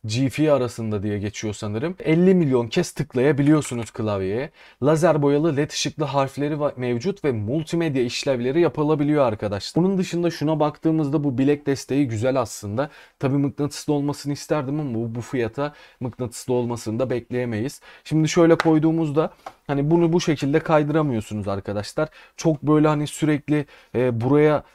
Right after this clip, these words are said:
ben elimi koyuyorum ve hiçbir şekilde kaymıyor. Çünkü alta güzel bir şekilde tutunuyor. Şurada görmüş olduğunuz plastikler güzel bir şekilde tutunmasını sağlıyor. Renkleri yedi ya da sekiz renk olabiliyor. Rainbow olduğu için R G B olarak gözüküyor.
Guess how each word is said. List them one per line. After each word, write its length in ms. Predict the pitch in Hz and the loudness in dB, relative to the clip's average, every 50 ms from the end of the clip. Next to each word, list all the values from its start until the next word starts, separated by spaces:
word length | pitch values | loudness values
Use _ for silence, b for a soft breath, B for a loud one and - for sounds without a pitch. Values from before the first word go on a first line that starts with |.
| b _ | b _
ben 120 | - 131 139 | -2 0 0
elimi 280 | 139 139 143 147 151 | 2 2 2 2 0
koyuyorum 500 | 147 - - 156 151 143 135 143 156 151 | 0 0 2 4 4 4 4 2 2 0
ve 140 | 135 131 127 | 0 -2 -2
hiçbir 220 | 135 135 - - 139 | -4 -8 -8 -8 -4
şekilde 360 | - 151 - - 139 135 147 | -4 -4 -4 -2 -2 -2 -2
kaymıyor. 380 | - - 165 160 156 160 170 170 | 0 0 0 0 0 -2 -2 -4
Çünkü 240 | - - 123 - - - | -4 -8 -8 -8 -6 0
alta 320 | - 117 127 135 131 - 170 | 4 4 4 4 4 0 -2
güzel 400 | 143 127 123 120 151 147 147 131 | -2 -2 0 2 2 2 2 0
bir 40 | |
şekilde 420 | 131 - 139 127 - 151 143 151 156 | -2 -4 -6 -4 -4 -4 -4 -4 -6
tutunuyor. 500 | - - - - 156 156 151 135 131 170 B B B B B B | -6 -10 -8 -4 -2 -2 0 -2 -2 -4 B B B B B B
Şurada 300 | - - 131 131 127 151 | -6 -4 -2 0 2 2
görmüş 500 | 131 117 120 123 123 135 151 151 - - | 2 4 4 4 4 2 -2 -2 -2 -2
olduğunuz 460 | 147 135 131 120 123 120 120 110 - | -2 -2 -2 -2 -2 -4 -6 -8 -8
plastikler 680 | - 120 131 135 131 - - 123 113 - 117 135 - - B B B B B B | -8 -4 -4 -4 -4 -6 -8 -10 -8 -4 -2 -2 -2 -2 B B B B B B
güzel 340 | 120 113 123 143 139 131 | -4 0 2 2 2 2
bir 60 | 120 117 | -2 -4
şekilde 480 | - 120 110 - - 110 110 131 135 | -4 -4 -4 -4 -4 -4 -2 -2 -2
tutunmasını 640 | - - - - 135 127 117 113 107 - 120 135 139 | -4 -6 -8 -6 -6 -4 -4 -6 -6 -6 -8 -8 -8
sağlıyor. 580 | - - 127 117 123 123 120 117 107 104 139 185 b b b b b b - | -6 -2 0 2 2 2 0 0 -2 -2 -4 -6 b b b b b b -6
Renkleri 500 | 123 127 131 - - 131 139 139 143 120 | -4 -4 -4 -2 -2 0 0 0 0 0
yedi 220 | 117 123 120 135 | -2 -2 0 0
ya 140 | 147 139 120 | 0 0 0
da 80 | 135 131 | -2 -4
sekiz 400 | - 139 123 - - 147 135 123 | -4 -6 -6 -6 -6 -6 -4 -4
renk 240 | 131 131 123 - | -4 -6 -4 -4
olabiliyor. 520 | 131 120 127 117 123 127 127 120 120 120 120 | -4 -2 -2 -2 -2 -2 0 0 -2 0 0
Rainbow 440 | 123 113 117 123 123 120 123 123 123 | 0 0 0 0 0 0 0 2 2
olduğu 240 | 123 120 120 135 | 0 0 0 0
için 300 | 135 120 113 - 127 123 | -2 -2 -2 -4 -4 -4
R 220 | 117 - 113 110 107 | -4 -2 -2 -2 -2
G 280 | 101 101 104 113 104 | -2 -4 -4 -4 -2
B 40 | 113 | 0
olarak 400 | 120 117 107 104 104 104 101 - | 0 0 0 -2 -2 -4 -6 -6
gözüküyor. 520 | - 104 95 95 92 - - 110 120 151 | -8 -8 -8 -8 -10 -8 -6 -2 -2 -2